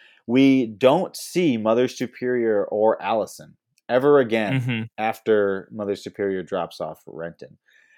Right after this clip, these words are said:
Speaker 1: And I just think
Speaker 2: Yeah.
Speaker 1: it's, it's really perfect for this movie to have these, these chunky characters that honestly play a, a pretty, I don't, they're not in it a lot, but they play a sizable role to the plot. You know, Mother Superior
Speaker 2: Mm-hmm.
Speaker 1: being their main cook supplier kind of thing, and Allison just being this, like,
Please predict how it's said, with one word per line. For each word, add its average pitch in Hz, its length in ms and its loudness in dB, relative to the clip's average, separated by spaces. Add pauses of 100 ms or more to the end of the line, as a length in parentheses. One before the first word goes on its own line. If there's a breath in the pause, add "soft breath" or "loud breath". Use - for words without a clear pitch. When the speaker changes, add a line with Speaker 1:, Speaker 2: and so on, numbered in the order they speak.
Speaker 1:
And 127 100 2
I 139 100 6
just 135 120 -8
think 165 220 -2
Speaker 2:
Yeah. 120 140 2
Speaker 1:
it's, - 260 -4
it's 117 180 -2
really 123 460 4
perfect 110 420 -4
for - 80 -10
this 98 240 -6
movie 92 220 -6
to 90 100 -6
have 98 320 -4
these, 98 460 -6 (440)
these 110 160 -2
chunky 113 300 -2
characters 104 540 0
that 95 240 -4 (120)
honestly 135 420 0
play 117 200 4
a, 101 240 2
a 202 120 -2 (380)
pretty, - 280 -10 (380)
I 120 100 -6
don't, 123 180 -2
they're 139 100 0
not 147 180 0
in 135 80 0
it 143 100 4
a 104 100 2
lot, 92 180 0
but 90 80 -12
they 101 100 0
play 156 280 4
a 104 80 4
sizable 107 480 2
role 120 200 4
to 98 60 0
the 80 100 -10
plot. 101 440 0 (100)
You 82 200 -20 (100)
know, 95 240 -14
Mother 98 200 -4
Superior 101 360 -2
Speaker 2:
Mm-hmm. 110 80 -4
Speaker 1:
being 104 300 -2
their 95 280 0 (460 soft breath)
main 113 560 -2
cook - 240 -2
supplier 107 640 4
kind 101 200 -6
of 98 80 -6
thing, 101 280 -8
and 92 100 -10
Allison 98 320 -6
just 92 160 -14
being 101 200 -6
this, - 260 -10
like, 87 280 -8